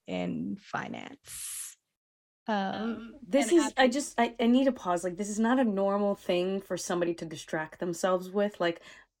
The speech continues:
Speaker 2: "Yeah, I'm kinda stressed. Let me go s-,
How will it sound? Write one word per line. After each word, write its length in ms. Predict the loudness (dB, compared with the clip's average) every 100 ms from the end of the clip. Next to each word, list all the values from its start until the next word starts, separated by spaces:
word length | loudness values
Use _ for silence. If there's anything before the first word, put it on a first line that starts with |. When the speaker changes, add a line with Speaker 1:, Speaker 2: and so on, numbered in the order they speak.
| _
Speaker 2:
"Yeah, 400 | 2 6 8 8
I'm 100 | 6
kinda 220 | 4 2
stressed. 380 | 2 6 4 4
Let 80 | 2
me 60 | 6
go 460 | 6 6 4 0 -10
s-, 220 | -10 -10